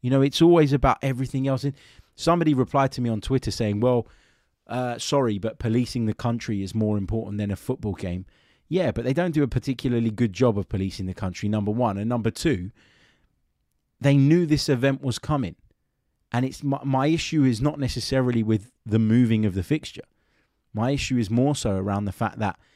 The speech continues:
it's been communicated so late in the day. That's what drives me mad. I mean, we heard rumours about this last week. So,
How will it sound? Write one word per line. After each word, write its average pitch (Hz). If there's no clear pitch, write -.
it's 120
been 120
communicated 107
so 117
late 117
in 107
the 95
day. 107
That's 143
what -
drives 123
me 117
mad. 113
I 107
mean, 143
we 196
heard 156
rumours 131
about 92
this 87
last 117
week. 120
So, 139